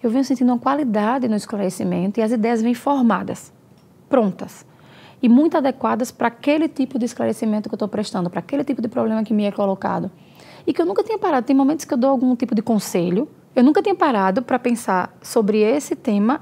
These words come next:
a partir dessa ótica, de uma ótica muito mais profunda. E isso serve pra nossa vida, porque, assim, eu passo naquele momento pra aquele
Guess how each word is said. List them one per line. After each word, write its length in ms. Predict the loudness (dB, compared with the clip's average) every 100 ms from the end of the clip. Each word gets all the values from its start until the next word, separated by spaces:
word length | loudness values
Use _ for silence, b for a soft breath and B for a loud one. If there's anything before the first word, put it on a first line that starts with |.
| -4
a 80 | -4
partir 260 | 0 -2 0
dessa 420 | 2 0 2 2
ótica, 480 | 2 0 -4 -8 -10 B B B B -2
de 120 | 2
uma 100 | 4
ótica 220 | 4 4
muito 400 | 6 6 2 0
mais 180 | 0 0
profunda. 580 | -2 -4 -2 -4 -4 -8 B B B B B B B B B B B 2
E 160 | 4
isso 280 | 4 0 -2 -6
serve 400 | -2 0 0 0
pra 200 | 0 2
nossa 400 | 2 0 -2 -2
vida, 360 | 0 0 -2
porque, 300 | -4 -6 -4
assim, 360 | -4 -2 -4 -4 -4
eu 100 | -2
passo 440 | 0 0 0 0 0
naquele 260 | 0 2
momento 480 | 2 2 0 -2 -4
pra 140 | -4 -4
aquele 640 | -2 -2 0 2 0 -4